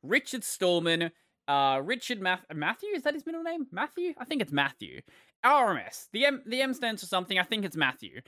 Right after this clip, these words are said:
Could be Martin. I don't know. Someone correct me. I could just Google it right now. Uh, Richard Stallman. What is Richard Stallman's middle name? It is Matthew.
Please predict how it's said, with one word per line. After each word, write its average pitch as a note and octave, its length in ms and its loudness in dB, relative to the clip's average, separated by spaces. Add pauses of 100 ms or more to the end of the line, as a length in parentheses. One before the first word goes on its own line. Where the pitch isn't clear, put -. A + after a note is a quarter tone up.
Could A#3+ 160 -2
be B3 80 -2
Martin. E3+ 640 2 (220)
I F3 120 8
don't E3 140 4
know. A#2+ 80 -2 (320)
Someone B3+ 280 0
correct D3+ 300 -4
me. C3+ 80 -8
I E3+ 40 -2
could C#4+ 180 -4
just F#3+ 140 -6 (140)
Google C3+ 300 -4
it D3+ 80 -4
right D3 200 -2
now. G#3+ 280 -4 (640)
Uh, D3 240 4
Richard G3 580 -4 (240)
Stallman. C#3+ 800 -2
What A#3 220 0
is D#3 180 -2
Richard F#3+ 300 -8
Stallman's D#3+ 340 -6
middle D3+ 220 -4
name? G2 300 -14 (340)
It G3+ 120 2
is F#3 460 -2 (720)
Matthew. D#3+ 460 2